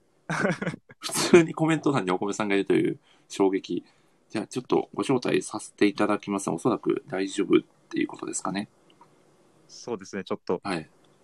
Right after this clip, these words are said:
Speaker 1: ってくれるのかな。
Speaker 2: <laughs> 復活していただけるでしょうか。
Speaker 1: そうですね。裏切られたとかじゃないですよね。
Speaker 2: <laughs> さすがに大丈夫だと思いますか？あ、お米さん、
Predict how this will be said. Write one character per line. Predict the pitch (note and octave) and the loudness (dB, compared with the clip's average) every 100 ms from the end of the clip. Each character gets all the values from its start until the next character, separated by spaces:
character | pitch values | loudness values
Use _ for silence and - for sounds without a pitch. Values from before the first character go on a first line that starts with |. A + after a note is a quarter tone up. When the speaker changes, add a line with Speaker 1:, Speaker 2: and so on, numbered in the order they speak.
| _ _ _ _ _ _ _ _ _ _ - - - - | _ _ _ _ _ _ _ _ _ _ -2 -2 -2 -6
Speaker 1:
っ | |
て | - | -6
く | - - | -8 -2
れ | G#2 | 0
る | G2 | 0
の | F2+ | -2
か | - F#2 | -2 0
な。 | G2 - | -2 -4
Speaker 2:
<laughs> | - B2 - - C3+ - - - - - - - _ _ - - - | -6 -6 -6 -10 -12 -12 -16 -18 -20 -18 -20 -20 _ _ -20 -20 -16
復 | - | -10
活 | - - - E2 - | -8 -6 -4 -2 -2
し | - | -2
て | F2 | -2
い | |
た | E2 | -2
だ | F#2 | -4
け | - | -4
る | F#2+ | 0
で | F#2 | 0
し | - | 0
ょ | - | -2
う | |
か。 | - - | -2 -2
Speaker 1:
そ | G2 | -4
う | |
で | - | -14
す | - - _ _ - | -20 -20 _ _ -6
ね。 | G2+ | -2
裏 | A2 C3+ | 2 4
切 | C#3+ | 10
ら | D3 | 10
れ | A2+ | 8
た | |
と | G2 | 2
か | F#2+ | 0
じ | F2+ | 0
ゃ | |
な | F#2 | -2
い | - | -2
で | |
す | - | -4
よ | - | -4
ね。 | |
Speaker 2:
<laughs> | - D3 | 6 8
さ | D#3 | 8
す | - - | 2 2
が | D#3+ | 2
に | D4 - - - - | 0 -4 -10 -14 -12
大 | - A#2 | -6 0
丈 | |
夫 | B2 | 2
だ | |
と | G2+ | 2
思 | F#2+ | -2
い | |
ま | |
す | F2 | -6
か？ | - | -8
あ、 | C#3 - | -8 -8
お | |
米 | D#3 | -6
さ | D#3+ | 0
ん、 | E3+ | 0